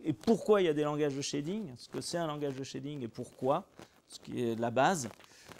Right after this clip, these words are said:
Parce que je pense qu'il y a des, c'est pas si évident. Pourquoi est-ce que nos softs, euh, habituels, euh, comme Blender, comme, euh, Max, comme, euh, n'importe quoi, il y a cinq ans, on n'en avait pas, et pourquoi maintenant tout le monde en veut ?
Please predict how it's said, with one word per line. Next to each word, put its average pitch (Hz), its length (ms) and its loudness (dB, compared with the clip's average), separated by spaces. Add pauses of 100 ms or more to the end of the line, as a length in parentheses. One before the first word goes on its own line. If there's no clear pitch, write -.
(180)
Parce - 200 -12
que 135 140 -2
je - 80 -4
pense 151 240 -2
qu'il 135 140 -2
y - 20 4
a 127 140 2
des, 120 500 -2
c'est - 220 -6
pas 151 160 4
si 175 280 4
évident. 151 440 2
Pourquoi 175 340 2
est-ce 165 140 0
que 151 100 0
nos 139 200 4
softs, 156 440 0
euh, 123 220 0
habituels, 131 640 2
euh, 120 100 0
comme 120 220 -4
Blender, 117 500 0
comme, 107 180 -8
euh, 107 140 -8
Max, 113 340 -8
comme, 110 220 -10
euh, 107 260 -8
n'importe 110 440 -6
quoi, 151 260 0 (400)
il 120 40 2
y - 20 4
a 131 40 6
cinq 127 280 0
ans, 151 100 4
on 151 40 0
n'en 120 120 -2
avait 117 220 -2
pas, 160 240 -2
et - 20 -10
pourquoi 123 340 -4
maintenant 127 320 -6
tout 135 140 -6
le 127 60 -2
monde 135 140 -2
en 120 80 0
veut ? 107 140 -8